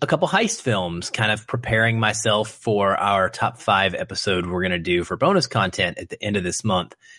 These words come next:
There were a couple blind spots I had. Well, the, the one that I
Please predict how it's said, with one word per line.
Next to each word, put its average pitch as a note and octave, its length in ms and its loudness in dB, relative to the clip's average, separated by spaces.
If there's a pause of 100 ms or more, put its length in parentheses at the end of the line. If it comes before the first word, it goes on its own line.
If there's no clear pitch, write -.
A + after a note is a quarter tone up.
(160)
There E4 100 4
were D#4+ 80 6
a A3+ 40 2
couple E3+ 240 2
blind A#2+ 320 4
spots G2 320 0
I F2 80 2
had. E2+ 360 0 (540)
Well, C#3 220 4
the, C3+ 160 -2
the - 20 4
one G3 340 4
that E3+ 100 6
I A#2 320 0